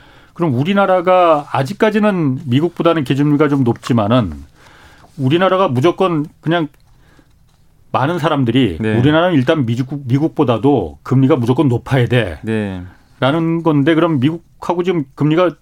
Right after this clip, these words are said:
Speaker 1: 역전될 수도 그러니까 우리나라 금리가 오히려 더 낮아질 수도 있다는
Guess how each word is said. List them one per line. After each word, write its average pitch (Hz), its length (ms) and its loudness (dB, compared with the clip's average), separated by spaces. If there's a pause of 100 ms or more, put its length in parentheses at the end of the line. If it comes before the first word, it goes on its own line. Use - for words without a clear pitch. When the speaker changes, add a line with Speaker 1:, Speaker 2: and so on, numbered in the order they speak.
(320)
Speaker 1:
역전될 185 420 0
수도 147 220 -2
그러니까 139 240 2
우리나라 175 440 2
금리가 165 280 0
오히려 151 180 2
더 - 80 -6
낮아질 131 420 0
수도 160 240 -2
있다는 123 500 0